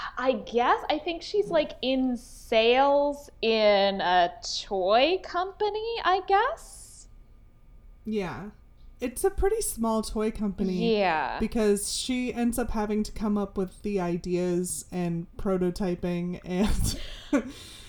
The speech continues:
Speaker 2: she does basically end-to-end service for this toy company.
Speaker 1: Right, and she wants to switch to the design side, but it's weird because I'm unclear of, like, who's doing the design side now because she is clearly doing all of the work.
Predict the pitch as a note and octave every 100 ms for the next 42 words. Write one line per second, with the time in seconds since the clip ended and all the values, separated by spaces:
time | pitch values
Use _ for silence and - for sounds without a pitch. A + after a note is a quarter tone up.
0 | - - C4+ - - C4 D#4+ - - C#4+
1 | C#4 D4 B3+ G#3+ G3 G#3 G#3 F3+ F3 E3+
2 | - F#3 F3 E3 F3 - - F3 E3 E3+
3 | F#3 E3 E3 E3+ B3+ A#3+ G#3 A3 G#3+ C4
4 | G#3+ A#3 D#4+ - C4+ C4 - A#3 B3 B3
5 | - B3 G#3+ G3 F#3+ G3 G#3+ A3+ A#3 -
6 | G3 F3 E3 D#3+ - G3+ A3 G#3 G3+ A#3
7 | A3+ G#3 G#3 A3 A3 G#3 G3+ - A3 G#3+
8 | G#3+ F#3+ G3 F#3+ - A#3+ A3+ G3 A3 G#3+
9 | G#3+ G3+ G3 F#3 F3 F#3+ G3+ G#3+ G3 F3+
10 | F#3 F#3 E3+ D#3+ G3 G#3 G3 - G#3+ F#3+
11 | - G#3+ F#3+ F#3 G3 F3 D#3+ E3+ F3 E3+
12 | E3+ D#3 A3 - -